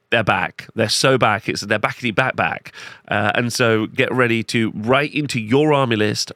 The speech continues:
a way that you're going to deal with four, four bigs or three bigs. Otherwise, you're gonna be losing games against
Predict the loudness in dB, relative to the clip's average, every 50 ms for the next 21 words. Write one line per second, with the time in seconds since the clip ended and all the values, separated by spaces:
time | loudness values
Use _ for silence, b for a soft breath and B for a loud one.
0 | -8 -2 0 0 0 2 0 -2 -4 -2 2 2 2 4 2 0 -2 -2 -2 -4
1 | -4 -2 0 0 0 0 0 0 0 0 -2 -4 -6 -18 b b b b b b
2 | b b b b b b _ _ _ _ _ _ _ _ _ -10 0 2 4 4
3 | 6 4 4 2 0 -2 -10 -20 _ _ _ _ _ -20 -18 -16 -12 -4 0 2
4 | 2 4 4 4 2 2 2 0 -2 -4 -2 -2 -2 -2 -2 -2 0 0 0 2
5 | 2 2 2 2 0 -4 -8 -10 -10 B B B B B _ _ _ _ 0 0
6 | 2 2 4 4 4 4 4 2 2 0 -2 -6 -8 _ _ _ -6 -6 -2 0
7 | 0 0 2 2 2 2 2 0 0 -4 -2 -2 -2 -2 -2 -4 -6 -8 -6 -6
8 | -4 -2 0 0 0 0 -4 -8 -10 -12